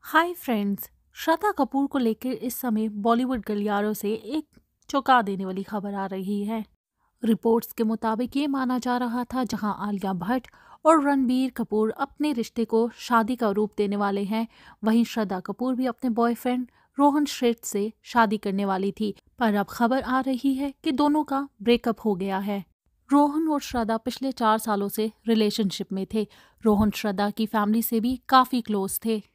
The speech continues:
अभी पिछले दिनों ही रोहन ने श्रद्धा का एक ब्यूटीफुल ब्राइडल फोटोशूट भी किया था।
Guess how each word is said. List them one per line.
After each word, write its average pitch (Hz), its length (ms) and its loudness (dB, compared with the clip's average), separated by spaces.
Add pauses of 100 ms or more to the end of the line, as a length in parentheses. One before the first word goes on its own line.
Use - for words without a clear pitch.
(400)
अभी 247 260 4
पिछले 269 400 0
दिनों 269 300 2
ही 294 240 -4 (100)
रोहन 233 260 4
ने 240 160 4
श्रद्धा 226 380 -2
का 240 280 -4
एक 269 180 -2
ब्यूटीफुल 285 560 0
ब्राइडल 220 680 2
फोटोशूट 233 680 0
भी 214 120 0
किया 208 280 0
था। 233 260 -2